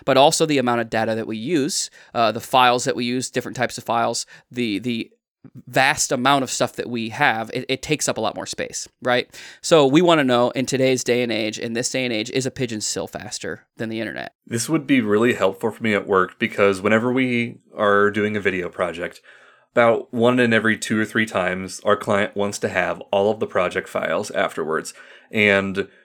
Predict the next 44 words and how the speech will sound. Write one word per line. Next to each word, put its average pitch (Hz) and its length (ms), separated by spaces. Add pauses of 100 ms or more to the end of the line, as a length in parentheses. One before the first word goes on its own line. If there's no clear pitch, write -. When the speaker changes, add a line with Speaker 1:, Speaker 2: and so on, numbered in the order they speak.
(120)
Speaker 2:
when 131 440
you're 143 160
doing 113 360
a 107 40
big 101 240
video 98 280
project, 123 520
sometimes 131 680 (220)
you're 113 180
not 110 300
just 107 200
shooting, 95 760
like, 90 300 (300)
here's 110 260
one 101 240
take 101 260
of 92 140
this 98 200
one 95 200
thing, 95 280
here's 92 440 (260)
take 104 300
two. 95 480 (260)
Sometimes 113 540
you 101 160
just 117 160
have 113 180
to 101 80
roll 98 280
for 98 140
ten 104 300
minutes 98 320
and 98 140
hope 98 240
that 110 160
the 95 100
thing 98 200
happens 95 420
during 90 320
that 90 180
time. 113 320 (440)
So 113 460
we 143 360
had 120 520